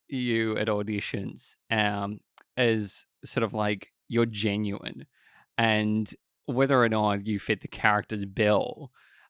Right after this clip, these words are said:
um, you know, you're clearly not one of those people that walks into a room and you instantly like, "I don't wanna work with this person." You're instantly one of those people that's like, "I wanna, I wanna work with this person, but I wanna make sure also they, like, fit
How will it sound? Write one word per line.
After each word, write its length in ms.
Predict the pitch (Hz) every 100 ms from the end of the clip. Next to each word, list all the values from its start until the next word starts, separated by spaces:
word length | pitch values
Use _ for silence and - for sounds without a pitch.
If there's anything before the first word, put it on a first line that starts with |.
| -
um, 520 | 113 107 104 104 - -
you 140 | 120
know, 80 | 107
you're 380 | 104 107 117 117
clearly 380 | - 127 139 127
not 180 | 117 110
one 100 | 113
of 60 |
those 140 | 107 -
people 260 | 117 107
that 140 | 110 113
walks 300 | 110 117 -
into 160 | 117
a 120 | 110 104
room 280 | 107 107
and 100 | 107
you 80 | 107 -
instantly 500 | 110 104 117 107 104
like, 200 | 104 -
"I 120 | 120
don't 100 | 135 117
wanna 140 | 104
work 320 | 104 104 113
with 100 | 117
this 160 | 107 110
person." 460 | 104 - - 110 -
You're 180 | 110 -
instantly 420 | 123 127 139 120
one 260 | 110 110 113
of 60 |
those 160 | 110 107
people 320 | - 110 113 113
that's 120 | 110
like, 260 | 110 104 _ - _ _ _ _ -
"I 80 | 135
wanna, 440 | 123 123 131 131 131
I 80 | 123
wanna 300 | 117 123 123
work 260 | 110 113 131
with 140 | 123
this 120 | 120
person, 400 | - 110 104 107
but 80 | 110
I 60 | 104
wanna 280 | 107 117 113
make 200 | 110 110
sure 220 | 113 107 -
also 340 | 113 113 120 107
they, 400 | 104 104 101 113
like, 280 | 107 101 - _ _
fit 360 | - - 123